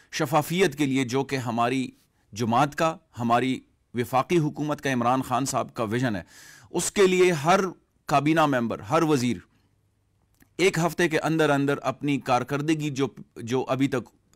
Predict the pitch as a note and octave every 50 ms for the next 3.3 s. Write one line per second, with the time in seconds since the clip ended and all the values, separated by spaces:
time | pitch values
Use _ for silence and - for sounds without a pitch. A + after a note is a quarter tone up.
0 | _ _ - G#2+ A2 G#2+ A#2 A2+ A#2 B2 D#3 - F3+ D3 E3 D#3+ E3+ E3+ - -
1 | - - - - - D3+ - - D#3 D#3+ E3+ F3+ F#3 F#3 F3+ E3+ - E3 D#3 C#3+
2 | C#3 C#3 C3+ B2 C3 C#3 D#3 D3+ _ _ _ _ _ _ - C#3+ C#3 C3+ C3+ C3
3 | A2 G#2+ F#2+ E2+ E2